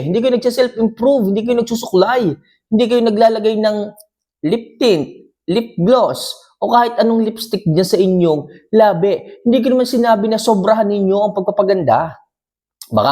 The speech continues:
nga mamaya may mga dahilan pa kayo kung bakit hindi nyo magawa kasi sobra. Hindi ko hinihiling yan. Ang kailangan nyo ay mag-ayos ng inyong sarili. Kahit yung simpleng ayos lang.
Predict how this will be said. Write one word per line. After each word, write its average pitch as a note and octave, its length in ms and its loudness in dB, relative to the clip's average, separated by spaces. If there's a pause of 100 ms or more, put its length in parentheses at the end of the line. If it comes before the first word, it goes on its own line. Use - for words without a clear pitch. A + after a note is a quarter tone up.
nga C#3+ 80 0
mamaya C#3+ 320 0
may D3 160 0
mga A#2+ 240 0
dahilan B2+ 320 0
pa A#2+ 140 2
kayo D#3+ 180 0
kung A2+ 140 -4
bakit B2 340 0
hindi A#2+ 160 -2
nyo A#2 160 -2
magawa C#3 320 2
kasi C#3 160 -4
sobra. D#3 400 0 (320)
Hindi F#3 160 4
ko B3+ 80 0
hinihiling A#3 520 2
yan. D#3+ 280 0
Ang - 380 -6
kailangan G#3 640 2
nyo D#3+ 240 2
ay E3+ 80 0
mag-ayos D#3+ 580 0
ng G3 160 -6
inyong F3+ 320 0
sarili. D#3+ 480 0
Kahit G#3+ 300 0
yung A4 100 -4
simpleng C4 380 0
ayos A#3 340 -2
lang. C#3 320 2